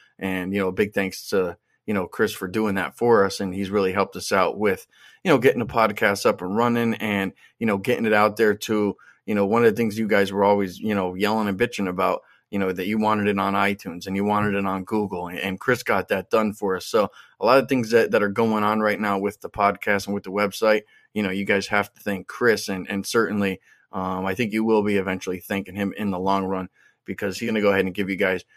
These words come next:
a ton of good information. With that said, I talked enough. You guys can follow Chris on Twitter, Instagram, Facebook. Uh, at Twitter, you guys can follow him at Mad Journalist. That's M A D D Journalist. That's with two D's.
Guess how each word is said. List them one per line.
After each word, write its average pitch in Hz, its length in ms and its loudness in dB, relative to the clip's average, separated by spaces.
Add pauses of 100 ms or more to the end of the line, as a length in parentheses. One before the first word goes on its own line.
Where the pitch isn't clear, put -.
(200)
a 104 100 -6
ton 104 340 0
of 92 240 -8
good 101 300 -2
information. 98 920 -4
With 104 120 0
that 135 220 4
said, 117 360 4 (360)
I 135 140 4
talked 131 360 0
enough. 101 400 2 (280)
You 110 160 -4
guys 110 180 4
can 104 120 -8
follow 110 280 4
Chris 110 300 0
on 92 140 -6
Twitter, 127 360 2
Instagram, 117 720 0
Facebook. 131 580 2 (440)
Uh, 95 300 0
at 107 220 2
Twitter, 143 280 4
you 110 100 0
guys 101 200 2
can - 80 -18
follow 104 220 0
him - 60 -4
at 98 160 0
Mad 98 380 4
Journalist. 107 520 2
That's 98 240 -6
M 110 160 -4
A 101 180 -2
D 104 240 -2
D 117 340 0 (340)
Journalist. 123 800 0 (220)
That's - 240 2
with 127 260 2
two 110 220 -2
D's. 101 360 -2